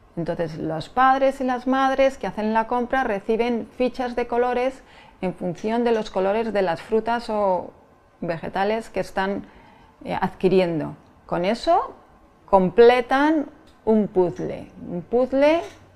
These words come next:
que cuando se termina el niño puede recibir un premio que, pues, que consistía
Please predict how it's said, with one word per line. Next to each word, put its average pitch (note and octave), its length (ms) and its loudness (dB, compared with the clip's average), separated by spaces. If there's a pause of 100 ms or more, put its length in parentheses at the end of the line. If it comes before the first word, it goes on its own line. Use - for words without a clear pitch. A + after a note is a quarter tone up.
(500)
que F#3 160 -4
cuando E3 520 -2
se D#3 180 -8
termina A#3+ 640 -4 (340)
el F3 200 -2
niño A3 340 0
puede F#3 220 -2
recibir F3+ 480 -2
un E3 440 -6 (140)
premio F#3+ 500 0 (120)
que, - 100 -12
pues, D#3 400 -10 (160)
que E3+ 100 -6
consistía G3+ 720 -2